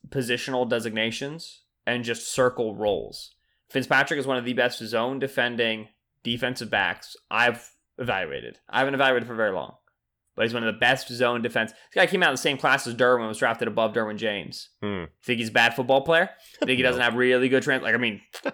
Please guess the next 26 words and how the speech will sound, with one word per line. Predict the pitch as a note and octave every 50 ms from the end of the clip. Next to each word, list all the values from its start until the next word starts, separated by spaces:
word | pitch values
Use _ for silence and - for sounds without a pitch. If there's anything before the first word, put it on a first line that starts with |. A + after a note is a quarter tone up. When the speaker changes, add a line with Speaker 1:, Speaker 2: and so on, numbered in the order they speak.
| _ - A3 -
Speaker 1:
you | - A#2+
know, | A#2+ A#2 A2+
and, | A2+
and | - - A#2+ B2+
obviously | B2+ C3+ D3 D3+ D3+ D3 C3 - C3+ B2 B2 G#2 -
Derwin | - C3 B2+ B2+ B2 B2 B2
was | A#2+ A2+
underdrafted, | A#2 A2+ A2 G#2+ A#2 D#3+ F#3+ G#3+ - - A#2+ A2
but | G#2 A2+ G2+
Minkah | A2+ C3+ D#3 D#3 D#3+
at | C3 A#2
eleven | A2+ A2+ B2+ G3+ B3+ - -
was | C#3 A#2 B2
also | A#2 A2 - A#2 A2+
surprising | - A#2+ - A#2+ A2+ A2 A2 A2+ A2
to | G#2+
people. | A2+ G#2+ F#2 A2+
People | G#2+ C3 C3 - C3+
thought | - C#3 B2 A2+
both | A#2+ A#2 A#2 A2+
of |
them | - A2+
were | A2 G#2+
top | - G#2 G2 -
ten | G2+ G2 G#2
picks. | A#2 C3+ C3+ E2+ - - - -